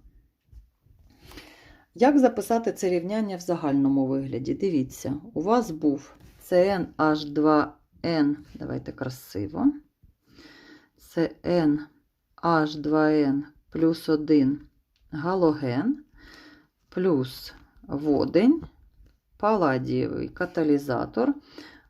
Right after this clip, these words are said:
буде галогеноводень плюс алкан С Н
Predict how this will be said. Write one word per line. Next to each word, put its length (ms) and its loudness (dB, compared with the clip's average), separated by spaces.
буде 600 -2
галогеноводень 1400 0
плюс 600 0
алкан 680 -2
С 240 -6
Н 280 2